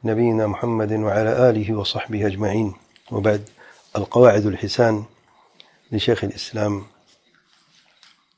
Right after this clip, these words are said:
لش-، لفضيلة الشيخ الإمام عبد الرحمن بن ناصر السعدي رحمه الله. تعليق فضيلة الشيخ العلامة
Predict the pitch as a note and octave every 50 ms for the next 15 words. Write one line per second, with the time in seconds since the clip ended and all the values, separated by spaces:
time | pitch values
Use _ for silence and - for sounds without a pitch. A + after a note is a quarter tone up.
0 | _ _ _ _ _ _ _ _ _ _ _ _ _ _ _ _ _ _ _ _
1 | _ _ _ - A2 G#2+ - - - G2+ G#2+ A2 G#2 - A#2 A2 B2 A2+ G#2+ -
2 | G2+ - - A#2 G#2 - - G2+ G2+ G#2 A2 A#2 A#2+ B2 C3 - _ _ _ _
3 | _ _ _ _ _ _ - G#2+ G2+ A#2 G#2 - A2 A2+ G#2+ F#2+ G2+ F#2+ G2+ A2
4 | A2+ G#2 - - G2+ - - - _ - - - - A#2+ G2+ G2 F#2+ F#2+ G2 -
5 | - _ _ _ _ _ _ _ _ _ _ _ _ _ _ - - - - _
6 | _ _ _ _ _ _ _ _ _ - G2 - G#2+ G#2 F#2+ G2 F#2+ G2+ G#2+ A2
7 | A2+ G#2+ - - _ _ _ _ _ _ _ _ _ _ _ _ _ _ _ _
8 | _ - - - - - A2+ B2 C3 B2+ - - A2 B2 B2 G#2+ F2+ G2+ F#2+ -
9 | A#2 - - F2 F2 F#2+ G2+ A2 A#2 A2+ G#2+